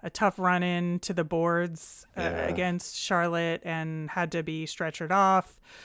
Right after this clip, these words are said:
Speaker 1: the ice. Uh, apparently he's doing okay. They're just being precautionary at the moment, but again, um, nothing but the best to him.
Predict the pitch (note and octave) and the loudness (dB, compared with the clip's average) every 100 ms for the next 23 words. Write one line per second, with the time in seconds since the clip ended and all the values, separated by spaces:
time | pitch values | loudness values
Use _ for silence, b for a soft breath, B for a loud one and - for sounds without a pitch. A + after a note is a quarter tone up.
0 | B B G3 F3+ F#3 F3+ F3+ - - F#3 | B B -4 0 2 2 0 -4 -8 -4
1 | E3 E3 D#3+ E3 F#3 A3+ G#3 G3+ G3 - | 0 2 0 -2 0 0 0 0 -2 0
2 | F#3 F3+ F3+ F3 E3 - G#3 F#3+ F#3+ F#3+ | 0 0 0 -2 -4 -2 2 2 2 0
3 | E3 E3 E3+ - - E3+ D#3+ E3+ F3+ F3 | -2 -4 -6 -8 -6 -6 -6 -4 0 0
4 | - F3 E3+ E3+ E3+ E3+ E3+ E3 E3 D#3 | -2 -2 0 -2 -2 -2 0 -2 -4 -2
5 | D#3+ D#3 D#3+ E3 E3 D#3+ D#3+ A3 F#3+ F#3 | -2 -2 -2 -2 -2 -4 -8 -12 -8 -6
6 | D#3 D#3 D#3 D3 - C#4+ F#3 E3+ F3 E3 | -4 -4 -8 -10 -10 0 0 2 -2 -4
7 | D#3+ E3 D#3 - F3 E3 D#3 D#3 | -4 -4 -4 -4 -4 -4 -4 -6